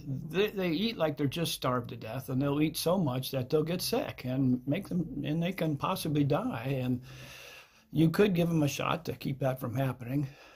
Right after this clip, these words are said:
Um, other things too, uh, when they're afraid, they run everywhere trying to get away, and they don't go anywhere. Uh, when they're cornered,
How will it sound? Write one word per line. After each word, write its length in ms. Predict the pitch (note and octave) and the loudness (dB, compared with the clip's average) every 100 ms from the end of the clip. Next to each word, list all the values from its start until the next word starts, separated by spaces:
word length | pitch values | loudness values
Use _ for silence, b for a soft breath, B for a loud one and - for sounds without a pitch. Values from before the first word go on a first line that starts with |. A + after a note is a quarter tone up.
| B - | B -4
Um, 380 | C3+ C3+ B2+ F2+ - B B B - | 0 2 2 0 -14 B B B 6
other 220 | A3+ A3 | 8 8
things 340 | E3+ F3+ D#3+ | 6 4 2
too, 420 | - G#3+ G3+ F3+ D#3 | 2 4 6 8 6
uh, 300 | D3+ C#3+ C3 - | 6 4 0 -6
when 180 | D3+ D#3 | -2 2
they're 160 | F3 C3+ | 2 2
afraid, 600 | - F#3+ G3 C#3+ C#3+ C3+ b b b b b b B2+ | 2 0 2 2 0 -4 b b b b b b -2
they 300 | C#3+ D3+ C#3 | 4 6 6
run 340 | D3+ E3 C#3+ | 6 8 6
everywhere 640 | C3 A#2+ A2 G#2 G#2+ C3 B B - | 4 0 -8 -8 -8 -8 B B -12
trying 200 | - C3 | -4 0
to 40 | C3+ | 0
get 140 | B2+ | 0
away, 280 | B2 B2+ C3+ | -2 -2 0
and 100 | C3 | 0
they 140 | C3 | 0
don't 440 | C3+ D3 D3 B2+ C#3 | 2 2 0 -2 2
go 260 | D#3 D#3 | 4 4
anywhere. 800 | - C3+ F#3 A2 G2 D2+ E2 - b b b b - | 2 2 2 0 -4 -14 -16 -16 b b b b 0
Uh, 420 | C3+ C3+ C3 A2+ - | 2 4 2 -2 0
when 180 | C#3+ D3 | 4 4
they're 100 | C#3+ | 4
cornered, 520 | D#3 D#3+ F3+ F#3+ | 6 6 6 4